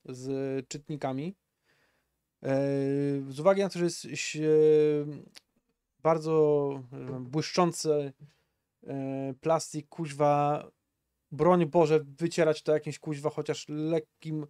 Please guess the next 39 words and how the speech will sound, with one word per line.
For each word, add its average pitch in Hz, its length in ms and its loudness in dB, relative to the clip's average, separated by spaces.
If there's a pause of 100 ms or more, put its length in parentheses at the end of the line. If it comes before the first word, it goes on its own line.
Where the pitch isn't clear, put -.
(460)
jakąś - 220 -8
taką 156 260 -6
szmatką, 165 460 -2
nie, 156 260 0 (560)
wiecie, 143 280 -10
taką 135 440 -8 (520)
mięciutką, 170 720 0 (280)
kurwa, 151 300 2
zaorasz 147 560 6
ją 143 80 -6
jak 135 120 -8
masakra, 123 440 -8
nie? 143 180 -8 (800)
Ale 240 220 2
mimo 233 140 0
wszystko, 190 340 -6
no, 175 200 0
wysoko 175 560 -2
jest 160 180 -4
tak, 160 180 -2
bo 156 180 0
ona 151 140 -2
właśnie 147 240 -6
jak 143 160 -8
P 147 140 0
S 135 180 -4
dwójka, 147 480 -2 (500)
już 147 340 -8
tutaj 170 260 4
byłem, 147 280 2
już 139 140 -6
po, 151 360 4 (480)
na 165 320 0
tej, 160 240 -4 (460)
y, 151 60 -8
konsoli 151 380 0
zjadłem 139 280 -2
zęby, 131 360 -2
nie? 135 220 -10